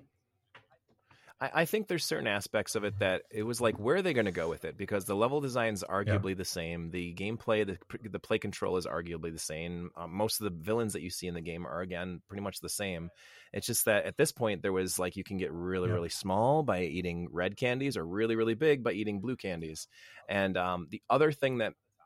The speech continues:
Speaker 1: puts it over the top, a-, at least for me, and something that you can't just discard it as, like, a not a fun
Speaker 2: Yeah.
Speaker 1: game, 'cause it's not.
Speaker 2: Yeah.
Speaker 1: It's a great game. Um, is the t-, two-player
Speaker 2: Mm-hmm.
Speaker 1: simultaneous, which, again,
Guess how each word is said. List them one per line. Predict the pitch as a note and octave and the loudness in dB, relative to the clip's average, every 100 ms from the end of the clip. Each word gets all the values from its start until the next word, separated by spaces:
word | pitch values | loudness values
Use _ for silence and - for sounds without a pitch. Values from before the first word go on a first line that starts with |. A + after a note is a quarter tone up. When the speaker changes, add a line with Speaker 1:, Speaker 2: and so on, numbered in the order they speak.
| - | 0
Speaker 1:
puts | G3 - | 2 4
it | C#4 | 4
over | E3+ D3+ | 4 4
the | B2+ | 0
top, | - C#2+ D#2+ - | 2 0 -2 -8
a-, | G#2 - | -14 -8
at | A2+ | -4
least | A#2 B2 | -2 -2
for | - A2+ | -4 -2
me, | G#2 F#2 F2+ | -2 -2 -2
and | F#2 | -2
something | A2 G2+ G2+ | -4 -4 -4
that | G2 E2+ | -4 -6
you | |
can't | F#2 C3 C#3 | -6 -4 -4
just | A#2+ D#3+ | -4 -4
discard | C3 B2 A#2 A2 G2+ | -2 0 2 2 2
it | |
as, | F#2+ F2 | -2 -2
like, | F2+ F#2 | -4 -4
a | |
not | F2 F2 | -2 -2
a | F2 | -4
fun | - F2 | -6 -6
Speaker 2:
Yeah. | G2 | -4
Speaker 1:
game, | A#2 G2 - _ - - | -6 -8 -14 _ -20 -10
'cause | G2 | -6
it's | F#2 | 2
not. | A2 G#2 | 6 6
Speaker 2:
Yeah. | D#3 | 4
Speaker 1:
It's | G2+ | 2
a | |
great | F2 G#2+ - | 0 0 0
game. | C2+ F2+ G2+ - _ _ | -6 -8 -12 -14 _ _
Um, | G2+ G2 | 0 0
is | A2 F#2+ | -2 -2
the | G#2 | -2
t-, | - - | -4 -2
two-player | - D3 C#3+ B2+ | -2 2 6 8
Speaker 2:
Mm-hmm. | A2+ | 8
Speaker 1:
simultaneous, | G#2+ G2+ - E2 E2+ - - | 6 4 -2 -6 -8 -12 -8
which, | G2 - | -8 -4
again, | G2+ F#2+ C3 G2 E2 | -4 6 6 6 2